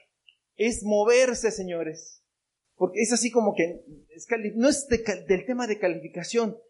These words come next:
Yo creo que ha sido una mezcla fantástica de experiencias, un buffet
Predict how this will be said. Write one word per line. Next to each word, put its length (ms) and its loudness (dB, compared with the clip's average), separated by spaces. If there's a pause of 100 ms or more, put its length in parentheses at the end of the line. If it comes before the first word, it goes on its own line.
(160)
Yo 200 -2
creo 260 4
que 200 2
ha 100 0
sido 680 2
una 240 0
mezcla 420 -4
fantástica 840 -4 (260)
de 80 -2
experiencias, 760 -2
un 140 0
buffet 500 -2